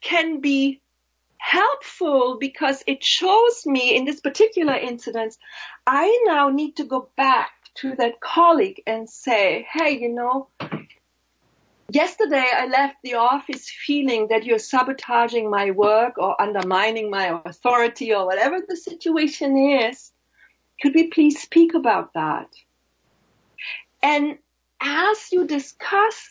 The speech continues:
these issues, and it takes a lot of courage to do that, especially if it's your boss who doesn't treat you right. Your paycheck may depend on, on having a relationship with this person. So, but it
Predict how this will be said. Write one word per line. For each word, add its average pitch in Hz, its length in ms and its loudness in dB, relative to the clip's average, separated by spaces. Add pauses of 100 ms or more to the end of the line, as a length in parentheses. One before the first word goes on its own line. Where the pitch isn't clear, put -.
these 220 440 -8
issues, 202 840 -4
and 226 120 0
it 277 100 0
takes 330 240 -2
a 320 60 2
lot 285 200 2
of 269 120 -6
courage 311 380 -4
to 220 100 -4
do 349 200 6
that, 254 220 -2
especially 302 840 -4 (380)
if 277 160 0
it's 269 200 -6
your 233 120 0
boss - 680 -2 (200)
who 262 320 0 (280)
doesn't 240 220 -4
treat - 220 -2
you 202 80 0
right. 180 300 0 (840)
Your 302 120 2
paycheck 392 500 0
may 247 160 -8
depend 302 500 -2
on, 254 200 -2
on 240 160 0
having 254 320 0
a 226 80 2
relationship 269 500 2
with 226 140 0
this 214 180 -4
person. - 640 -8 (1300)
So, 277 480 2 (640)
but 285 120 0
it 302 120 -2